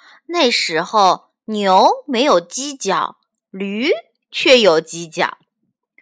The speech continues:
话说狐狸呢，是个狡猾的坏家伙。他看牛和驴那么要好，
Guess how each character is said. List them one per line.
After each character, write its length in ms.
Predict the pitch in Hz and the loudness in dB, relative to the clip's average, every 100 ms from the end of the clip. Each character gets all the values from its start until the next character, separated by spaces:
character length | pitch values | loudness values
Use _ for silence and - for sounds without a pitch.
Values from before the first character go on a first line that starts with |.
| _ _ - - | _ _ -20 -20
话 180 | - 392 | -4 0
说 180 | 415 427 | 4 2
狐 440 | - 220 196 180 | 2 -8 -4 -2
狸 200 | 330 370 | 0 0
呢， 160 | 269 240 | 2 2
是 220 | - 311 | 0 -2
个 140 | 285 | -4
狡 220 | - 233 226 | -6 -8 -8
猾 360 | - 165 165 | -12 -10 -4
的 100 | 285 | -4
坏 280 | 320 320 220 | 2 2 2
家 340 | 190 269 262 | -2 0 0
伙。 280 | 269 - - _ _ _ _ _ _ | 0 -2 -4 _ _ _ _ _ _
他 160 | - 466 | -6 -4
看 360 | - 453 330 | 0 0 0
牛 260 | 269 254 277 466 | 2 4 4 4
和 240 | - 339 | 0 0
驴 480 | 381 302 269 311 392 480 | 2 0 -4 -4 -6 -2
那 280 | 523 508 | 0 2
么 80 | 320 226 | 2 2
要 280 | 247 220 | 4 2
好， 380 | 196 - 120 - | 2 0 -2 -2